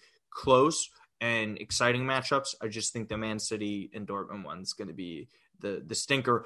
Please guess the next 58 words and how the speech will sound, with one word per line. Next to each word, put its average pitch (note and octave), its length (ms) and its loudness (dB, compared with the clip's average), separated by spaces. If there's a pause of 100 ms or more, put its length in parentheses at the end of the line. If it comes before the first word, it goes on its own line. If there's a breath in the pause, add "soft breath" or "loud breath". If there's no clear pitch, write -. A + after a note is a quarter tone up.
(140 loud breath)
but D3+ 100 10
it'll E3+ 180 10
be F3 200 10
entertaining E3 580 4
in C3 100 2
its B2 160 0
own B2 180 4
way A2+ 180 4
in G#2+ 120 -4
terms G#2+ 260 -4
of G2 140 -12
goals G#2 280 -2
scored. D#2+ 340 -8 (420 soft breath)
Um, B2 400 8 (220 soft breath)
so - 160 6
with B2 160 6
that, D3 260 6 (120)
we're C3+ 80 4
gonna C#3+ 140 6
be B2+ 100 4
wrapping B2 360 6
up A2+ 120 0
this A#2+ 200 2
episode. A#2+ 420 2
We A2+ 160 2
obviously A#2+ 300 2
have A#2 140 0
to A2+ 60 -6
get A2+ 180 -4
this A2+ 140 -4
episode G2+ 360 -8 (100)
out A#2+ 300 4 (240 soft breath)
as G#2+ 200 -6
quick B2 280 -4
as G#2+ 80 -4
possible B2 460 4
so A#2 120 -2
you B2 140 2
guys A2+ 240 2
could G#2+ 160 -4
tune D#3 260 2
in C#3 160 2
and A#2 160 -2
listen. C#3+ 380 0 (320 soft breath)
Um, A#2+ 480 8 (120)
Matt, C3+ 440 2 (160)
why - 60 -2
don't C3 100 0
you C3+ 60 -4
go C3+ 100 4
plug C3+ 260 4
your A#2+ 80 0
social B2 340 -2
media A#2 320 -4
and G2+ 100 -4
all G#2 140 -2
that G2 180 -4
stuff - 220 -8